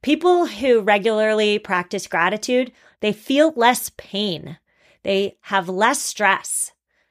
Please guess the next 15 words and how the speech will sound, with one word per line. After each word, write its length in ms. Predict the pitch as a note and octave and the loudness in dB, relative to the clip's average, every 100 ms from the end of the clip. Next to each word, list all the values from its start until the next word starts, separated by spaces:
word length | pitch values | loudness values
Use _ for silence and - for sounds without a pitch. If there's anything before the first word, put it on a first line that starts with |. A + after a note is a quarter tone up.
| _ _ | _ _
They 100 | - | -6
have 140 | F#3 F#3 | -4 -4
stronger 720 | - - C4 C#4+ D4+ D#4+ - | -6 -4 0 0 2 0 0
immune 540 | A3 A3 B3 B3+ B3+ | -4 -2 0 0 0
systems. 880 | - - A#3+ - C#4+ C4+ C#4 C#4+ - _ - - | -2 0 0 0 -4 -4 -6 -12 -14 _ -12 -4
They 200 | A3 A#3 | -2 0
experience 920 | A#3 - - C#4 D4 D4 C#4+ C4+ - E3+ | -4 -6 -6 2 4 4 2 -2 -8 -4
better 440 | G#3+ A#3 B3+ C4+ | 0 2 2 0
and 220 | - G3+ | -4 -8
healthier 500 | F3+ B3 A#3+ A#3+ G#3 | -4 -4 -4 -4 -4
relationships. 1000 | F3+ F3+ G3 A3+ C4+ B3+ C#4+ D4 - - _ _ _ _ _ | -2 -2 -2 -2 -4 -4 -2 -2 -4 -14 _ _ _ _ _
And 460 | - D#4+ D4+ A#3+ A#3 - | -4 0 2 0 -4 -4
they 220 | F#3+ A#3 | 0 2
do 340 | F#3 G3+ C4+ C4 | 0 0 0 0
better 720 | F#3 B3 B3 G3 E3 F3 | 2 4 4 4 0 -2